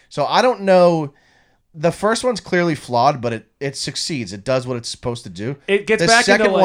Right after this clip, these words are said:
Speaker 2: like,
Speaker 1: does nothing
Speaker 2: like, the
Speaker 1: well.
Speaker 2: first one gets back into, like, what the comics are. It's darker. They have a bunch of fight scenes, and the fight scenes are all pretty fun. This one, it looks like they're trying to do what the animated show did,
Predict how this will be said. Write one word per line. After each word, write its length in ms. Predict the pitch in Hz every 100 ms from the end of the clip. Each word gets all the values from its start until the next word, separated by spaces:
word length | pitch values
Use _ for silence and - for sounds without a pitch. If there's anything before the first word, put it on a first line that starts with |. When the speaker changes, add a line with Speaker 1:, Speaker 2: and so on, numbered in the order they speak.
| 175
Speaker 2:
like, 60 |
Speaker 1:
does 180 | 151 127
nothing 400 | 120 120 131 120
Speaker 2:
like, 100 | 185
the 80 | 185
Speaker 1:
well. 80 | 185
Speaker 2:
first 260 | 214 254
one 180 | 269 233
gets 180 | 202 185
back 280 | 170 170 175
into, 140 | 160
like, 160 | 139 123
what 320 | 117 131 156
the 80 | 139
comics 560 | - 147 147 143 -
are. 260 | 139 131 127
It's 200 | 120 117
darker. 680 | 104 139 160 160 175 170 156
They 120 | 139
have 100 | 156
a 60 | 135
bunch 240 | 151 165
of 100 | 139
fight 300 | - 147 160
scenes, 220 | 180 160
and 80 | 143
the 40 |
fight 300 | 127 160 202 226
scenes 220 | 226 165
are 60 | 165
all 100 | 160
pretty 300 | 165 165 135
fun. 560 | - 135 147 180 208 _ _ _ _ _ _
This 320 | 120 156 233
one, 520 | 277 269 226 180 160 - _ _ _ _ 180
it 100 | 180
looks 260 | 202 220
like 180 | 254 240
they're 120 | 220
trying 400 | 202 185 175 185
to 100 | -
do 160 | 156 180
what 140 | 170
the 180 | 160 147 139
animated 460 | 160 156 147 123
show 280 | - 151 165
did, 360 | 202 226 240